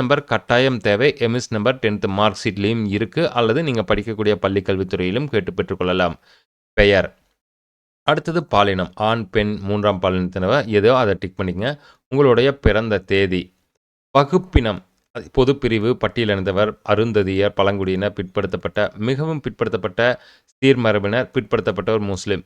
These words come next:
So, இது எந்த வகுப்பை சேர்ந்தீங்களோ அந்த வகுப்பு மேல டிக் பண்ணிக்கங்க. மாற்றுத்திறனாளியான்னு கேட்டிருக்கிறாங்க. ஆம் எனில் ஆம் மேல டிக் பண்ணிக்கங்க, அல்லது இல்லை. ஒருவேளை ஆம் கொடுத்தீங்க அப்படின்னா, எந்த வகையில் குறைபாடு, கை, கால், செவித்திறன், பார்வை,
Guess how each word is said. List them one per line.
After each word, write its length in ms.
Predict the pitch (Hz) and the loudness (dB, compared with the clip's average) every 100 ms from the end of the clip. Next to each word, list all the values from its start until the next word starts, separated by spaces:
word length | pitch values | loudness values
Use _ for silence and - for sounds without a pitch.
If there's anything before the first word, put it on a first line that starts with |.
| - | -4
So, 100 | 120 | -2
இது 100 | 107 104 | 0 0
எந்த 120 | 110 123 | 2 4
வகுப்பை 220 | 117 98 104 | 4 2 0
சேர்ந்தீங்களோ 380 | 101 92 92 131 - | -2 -2 -2 -2 -2
அந்த 140 | 101 92 | 0 0
வகுப்பு 220 | 98 101 | 0 0
மேல 180 | 92 127 143 110 | -2 -2 -4 -8
டிக் 160 | 92 | -6
பண்ணிக்கங்க. 380 | 101 90 92 87 - _ _ _ _ - | -4 -4 -4 -6 -6 _ _ _ _ -2
மாற்றுத்திறனாளியான்னு 1000 | 147 202 202 220 214 160 143 131 127 143 139 | 2 2 2 -2 0 0 2 2 2 0 0
கேட்டிருக்கிறாங்க. 500 | 110 110 98 98 95 - 117 | 0 0 -2 -2 -2 -2 0
ஆம் 180 | 135 143 110 | 2 0 -2
எனில் 220 | 127 - 107 | -2 -2 0
ஆம் 160 | 113 110 | 0 0
மேல 140 | 104 92 | -2 -2
டிக் 160 | 98 - | -4 -4
பண்ணிக்கங்க, 320 | 98 107 123 104 | -4 -2 -2 0
அல்லது 260 | 104 104 185 180 - 104 | 0 0 -2 -4 -10 -4
இல்லை. 240 | 98 92 87 - - _ 127 | -2 -2 -2 -8 -20 _ 2
ஒருவேளை 360 | 147 160 180 175 120 131 | 4 6 6 4 4 2
ஆம் 160 | 151 143 | 2 0
கொடுத்தீங்க 320 | 131 117 131 120 | -4 -2 -2 -2
அப்படின்னா, 260 | 107 110 135 110 110 | -2 -2 -2 2 2
எந்த 180 | 143 151 | 2 0
வகையில் 340 | 127 117 127 - | 0 0 -2 0
குறைபாடு, 460 | 107 101 101 95 92 - - | 2 2 2 2 0 -4 -2
கை, 120 | 101 104 98 | 0 0 0
கால், 260 | 92 92 92 - - | 0 0 -2 -6 -4
செவித்திறன், 640 | 107 107 107 101 95 95 92 _ 101 | 0 0 -2 -4 -2 -4 -8 _ 0
பார்வை, 420 | 104 104 95 92 | 2 2 2 -2